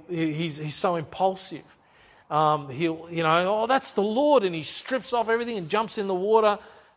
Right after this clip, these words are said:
to swim towards the Lord who's on the, who's on the beach, who's on the shore. You know, not thinking that maybe the boat could get in there faster. No, he just jumps in. So, and he,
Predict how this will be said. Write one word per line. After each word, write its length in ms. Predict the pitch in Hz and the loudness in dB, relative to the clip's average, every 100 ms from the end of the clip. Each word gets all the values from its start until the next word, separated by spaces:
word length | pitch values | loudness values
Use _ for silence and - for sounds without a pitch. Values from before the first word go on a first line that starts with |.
| _ | _
to 240 | - 185 160 | -2 -2 -2
swim 640 | - - 226 254 165 135 | -6 0 0 0 -2 -8
towards 460 | - 190 190 196 160 | -10 -2 2 2 2
the 80 | 180 | 0
Lord 320 | 208 233 165 | 4 4 4
who's 200 | 165 165 | 0 -2
on 160 | 185 | -2
the, 120 | 180 170 | -2 -4
who's 220 | 185 175 | -4 -2
on 140 | 185 | -4
the 80 | 175 | -4
beach, 440 | 165 226 165 - 170 | -4 -6 -6 -10 -10
who's 160 | 156 | -6
on 100 | 175 | -6
the 60 | 160 | -6
shore. 460 | - 220 226 123 - - - _ - | -6 -2 -2 -4 -10 -20 -20 _ -6
You 80 | 156 | 0
know, 180 | 175 208 | 0 0
not 180 | 202 | -6
thinking 260 | 233 208 185 | -8 -6 -4
that 140 | 175 | -4
maybe 180 | 175 202 | -2 -2
the 60 | 165 | 0
boat 280 | 147 202 202 | 0 0 -2
could 120 | 160 | -4
get 120 | 170 | -2
in 100 | 165 | -2
there 140 | 156 | -2
faster. 520 | 143 196 196 190 143 139 | -2 -2 -2 -4 -8 -4
No, 220 | 226 190 | -2 -2
he 140 | 139 | -4
just 300 | 147 180 - | -10 -14 -8
jumps 320 | 226 196 - | -6 -4 -6
in. 260 | 220 190 123 - - - - | -8 -8 -12 -20 -20 -20 -20
So, 180 | - 202 202 202 | -4 0 0 -2
and 160 | 208 220 | -6 -6
he, 240 | 226 226 | -6 -6